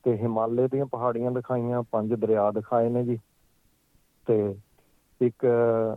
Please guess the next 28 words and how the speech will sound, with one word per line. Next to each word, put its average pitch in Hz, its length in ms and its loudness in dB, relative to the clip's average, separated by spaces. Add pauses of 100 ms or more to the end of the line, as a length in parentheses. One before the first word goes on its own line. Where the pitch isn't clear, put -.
(180)
ਪੁਰਾਣੇ 117 380 0
ਖੇਤੀ 117 380 -4
ਦੇ 113 160 -2
ਸਟਾਈਲ 110 340 -2
ਤੋਂ 113 180 -2
ਲੈ 110 180 0
ਕੇ 113 200 -4
ਇੱਧਰ 110 280 -2
ਫਿਰ 110 180 -6
ਦੂਸਰੇ 110 360 -4
ਪਾਸੇ 110 420 -2
ਕੰਧ 113 300 -4
ਤੇ 120 180 -4
ਜਦੋਂ 113 240 0
ਨਵਾਂ 110 320 -2
ਖੇਤੀ 110 380 -6
ਦਾ 107 140 0
ਸਟਾਈਲ 107 360 -2
ਇੱਥੇ 110 320 -2
ਦਾ 110 100 2
ਆਉਂਦਾ 107 320 0
ਜੀ, 110 200 -4 (420)
ਰੇਨ 113 220 -2
ਫਾਰੈਸਟ 117 440 -2
ਵੀ 127 120 -4
ਦਿਖਾਇਆ। 117 560 0 (800)
ਤੇ 120 100 -2
ਜਿਹੜੀ 139 240 2